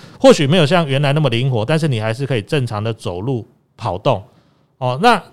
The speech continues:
这个时候我就打个比方说，你要拖着你那个受伤很严重的腿一辈子拄拐杖吗？那你就真的只能申请退休了。那他的做法是说，“我宁可把那个受伤很严重的腿截肢，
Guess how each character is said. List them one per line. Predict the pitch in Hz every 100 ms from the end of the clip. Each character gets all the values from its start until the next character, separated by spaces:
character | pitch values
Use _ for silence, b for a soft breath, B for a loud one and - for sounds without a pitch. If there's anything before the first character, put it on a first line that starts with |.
| -
这 | 262
个 |
时 | 180
候 | 202 185 -
我 | 147
就 | 139 170
打 | 156 120
个 | 120
比 | 120 107
方 | 120 120
说， | 120 120
你 | 131
要 | 214
拖 | 208 - 202 214
着 | 190 160 - B B
你 | 127
那 | 143
个 | 180 156 139
受 | - 196
伤 | 160 170
很 | 131
严 | 117 135
重 | 165
的 |
腿 | 139 120 92
一 | 120
辈 | 131 180
子 | 139 127
拄 | 170 147
拐 | - 92 95
杖 | 165 131
吗？ | 113 104 - b b
那 | 170 147
你 |
就 | 113 147
真 | - 147
的 | 139
只 | -
能 | 98
申 | 107 127 131
请 | 101
退 | 87 135 104
休 | 117 104
了。 | 95 - b b b
那 | 220 208
他 | - 226
的 | 190
做 | 208 180
法 | 123
是 | 131
说 | 139 147
，“我 | 135 120
宁 | 127
可 | 151 139
把 | 123 101
那 | 110 127
个 | 113
受 | - 131
伤 | 139
很 | 123 110
严 | 104 117
重 | 135
的 |
腿 | 117 107 87
截 | - 117
肢， | 117 135